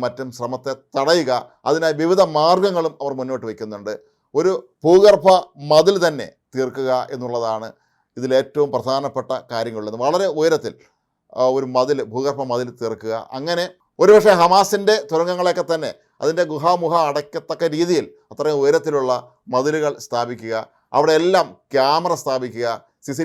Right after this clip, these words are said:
ടി വി ദൃശ്യങ്ങളിലൂടെ ഇവരുടെ ഓരോ നീക്കങ്ങളും മനസ്സിലാക്കാൻ കഴിയുക തുടങ്ങിയ ഒരുപാട് കാര്യങ്ങൾ ഈജിപ്തിനോട് ഇസ്രായേൽ ഇപ്പോൾ മുന്നോട്ട് വച്ചിട്ടുണ്ട്. അപ്പോൾ ഈ ഒരു സന്ദർഭത്തിൽ, ആ, ഹമാസിനെ സംബന്ധിച്ച്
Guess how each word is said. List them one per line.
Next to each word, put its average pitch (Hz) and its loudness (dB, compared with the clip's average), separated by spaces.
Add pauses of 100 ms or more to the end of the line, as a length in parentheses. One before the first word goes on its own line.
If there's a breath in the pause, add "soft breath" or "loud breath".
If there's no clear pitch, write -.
ടി 160 -6
വി 151 -8
ദൃശ്യങ്ങളിലൂടെ 135 -4
ഇവരുടെ 131 -4 (220)
ഓരോ 147 0 (140)
നീക്കങ്ങളും 151 -4
മനസ്സിലാക്കാൻ 123 -8
കഴിയുക 120 -6 (460)
തുടങ്ങിയ 196 4
ഒരുപാട് 214 8
കാര്യങ്ങൾ 160 2 (100)
ഈജിപ്തിനോട് 160 -2 (100)
ഇസ്രായേൽ 151 0
ഇപ്പോൾ 135 -8
മുന്നോട്ട് 117 -8
വച്ചിട്ടുണ്ട്. 90 -16 (200)
അപ്പോൾ 139 -6
ഈ 170 -6 (100)
ഒരു 190 -2 (320)
സന്ദർഭത്തിൽ, 135 -2 (960)
ആ, - 0 (300)
ഹമാസിനെ 143 -4 (140)
സംബന്ധിച്ച് 107 -10